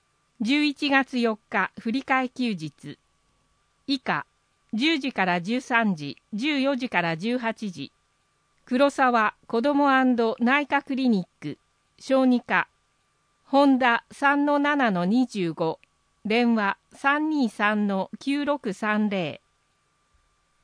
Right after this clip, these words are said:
殿ヶ谷とメンタルクリニック、精神科。南町三の一の二十八。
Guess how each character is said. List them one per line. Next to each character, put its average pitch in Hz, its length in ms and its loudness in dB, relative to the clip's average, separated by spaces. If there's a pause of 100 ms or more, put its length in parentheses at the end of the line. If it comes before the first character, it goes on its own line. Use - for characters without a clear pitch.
(140)
殿 277 260 4
ヶ 294 120 2
谷 277 180 2
と 175 300 -2
メ 254 180 2
ン 294 60 -2
タ 285 160 0
ル 277 100 -4
ク 269 140 -4
リ 262 100 0
ニ 208 160 2
ッ - 20 -12 (160)
ク、 147 200 -10 (360)
精 277 280 0
神 247 300 0
科。 190 280 -2 (800)
南 277 460 4
町 247 420 0
三 294 320 2
の 285 140 2
一 277 260 -2
の 202 140 2
二 247 180 0
十 202 220 -2
八。 170 440 -6